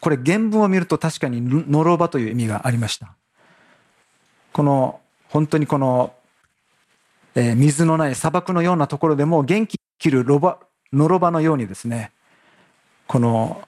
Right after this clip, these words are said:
アラブ人たちは砂漠でぐんぐん育って、そして世界中に今、えー、増え広がっているわけなんですね。で、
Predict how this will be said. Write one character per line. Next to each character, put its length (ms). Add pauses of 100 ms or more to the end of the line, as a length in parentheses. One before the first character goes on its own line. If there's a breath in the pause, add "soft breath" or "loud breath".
(160)
ア 120
ラ 120
ブ 360
人 220
た 120
ち 120
は 280 (400)
砂 200
漠 240
で 280 (100)
ぐ 220
ん 100
ぐ 80
ん 240
育 200
っ 60
て、 400 (320)
そ 100
し 60
て 80
世 180
界 220
中 160
に 120
今、 340 (600 soft breath)
え 460 (500)
ー、 100 (680)
増 180
え 200
広 220
が 60
っ 80
て 100
い 60
る 60
わ 80
け 100
な 60
ん 80
で 60
す 120
ね。 260 (1500 soft breath)
で、 360